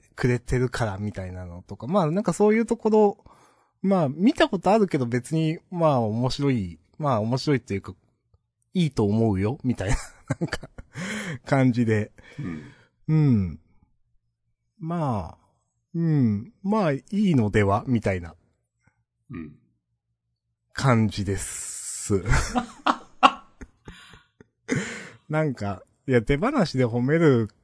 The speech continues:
Speaker 1: あれではないけど、けなすもんでもないな、みたいな感じ。
Speaker 2: うん。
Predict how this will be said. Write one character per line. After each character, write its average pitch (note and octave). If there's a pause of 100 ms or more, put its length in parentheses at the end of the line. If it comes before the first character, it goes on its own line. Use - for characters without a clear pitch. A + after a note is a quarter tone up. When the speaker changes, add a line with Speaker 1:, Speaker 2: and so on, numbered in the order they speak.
Speaker 1:
あ A#2+
れ A#2
で B2+
は B2
な A#2
い C3
け A2+
ど、 G2+
け -
な B2+
す -
も E3+
ん E3
で A#2+
も G2+
な G2+
い G2
な、 F2
み F2
た E2
い E2+
な F2+
感 E2+
じ。 -
Speaker 2:
う F2+
ん。 D#2+